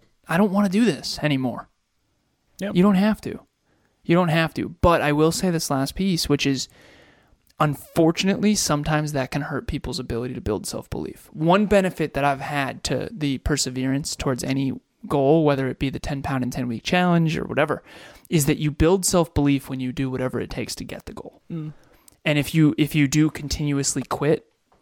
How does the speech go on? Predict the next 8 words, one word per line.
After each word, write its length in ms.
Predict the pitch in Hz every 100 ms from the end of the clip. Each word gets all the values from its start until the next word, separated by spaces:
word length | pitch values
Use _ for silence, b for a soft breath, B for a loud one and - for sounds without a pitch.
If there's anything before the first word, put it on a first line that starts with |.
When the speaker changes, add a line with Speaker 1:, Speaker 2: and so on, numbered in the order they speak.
| _ _ _ _ _ _
Speaker 1:
before 300 | 147 - 139
you 140 | 135
ever 240 | 131 139 139
get 180 | 139 -
to 80 | 92
any 200 | 135 135
finish 380 | 135 131 143
line, 380 | 151 156 170 180